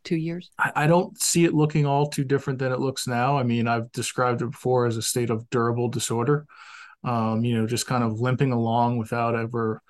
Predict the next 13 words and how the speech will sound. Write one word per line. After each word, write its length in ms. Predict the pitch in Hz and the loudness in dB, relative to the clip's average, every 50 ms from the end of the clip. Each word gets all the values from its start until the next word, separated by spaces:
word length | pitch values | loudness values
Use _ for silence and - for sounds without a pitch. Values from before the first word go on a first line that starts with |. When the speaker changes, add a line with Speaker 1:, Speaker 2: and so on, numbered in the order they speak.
| - - - - - _ _ - | -20 -20 -20 -20 -20 _ _ -16
Speaker 2:
fully 800 | - - - - 143 139 139 131 123 120 117 113 117 123 - - - - - - - - _ _ _ _ | -14 -4 0 4 4 6 6 6 4 4 2 0 -2 -4 -6 -8 -12 -16 -20 -20 -20 -20 _ _ _ _
destroying 600 | 151 135 - - - 139 131 123 123 131 135 143 | 0 0 0 0 2 2 2 4 4 2 2 0
itself. 480 | 143 - - 165 165 175 170 160 - - | 0 2 2 4 4 4 2 0 -4 -4
So, 640 | - - - 135 123 123 120 120 120 117 113 - _ _ _ - _ _ - | -2 0 2 2 4 4 4 2 0 -2 -4 -8 _ _ _ -20 _ _ -8
um, 500 | 131 127 120 120 120 120 120 120 117 - - _ | -4 -4 -2 -2 -2 -2 -2 -4 -6 -8 -12 _
credit 420 | - - - - 147 135 151 156 151 | -16 -6 -2 0 2 2 0 -2 -4
to 80 | - 139 | -4 -4
the 80 | 135 | -2
Biden 240 | 123 127 127 131 135 | 0 2 2 2 2
administration 920 | 135 135 135 135 120 - - 135 135 135 135 - - 147 139 139 135 127 | 2 2 0 0 -2 -2 0 0 0 2 0 0 -2 -2 -2 -2 -4 -4
for 280 | - - 127 120 117 113 | -6 -4 -4 -2 -2 0
being 260 | 113 123 117 117 110 | 0 0 0 -2 -2
patient, 540 | - - 135 143 156 - 196 185 180 226 | 0 2 2 2 4 2 0 0 -2 -4